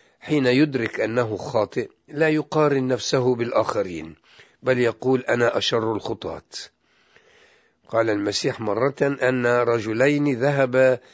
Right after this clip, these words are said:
ليصليا، الواحد كان من رجال الدين أو المتدينين الذي كان يصوم ويصلي، وقال لله: أشكرك اللهم لأني لست مثل باقي الناس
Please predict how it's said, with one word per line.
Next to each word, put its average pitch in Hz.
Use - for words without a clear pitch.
ليصليا، 123
الواحد 160
كان 151
من 135
رجال 123
الدين 120
أو 117
المتدينين 120
الذي 131
كان 127
يصوم 127
ويصلي، 127
وقال 135
لله: 127
أشكرك 127
اللهم 127
لأني 127
لست 127
مثل 127
باقي 127
الناس 123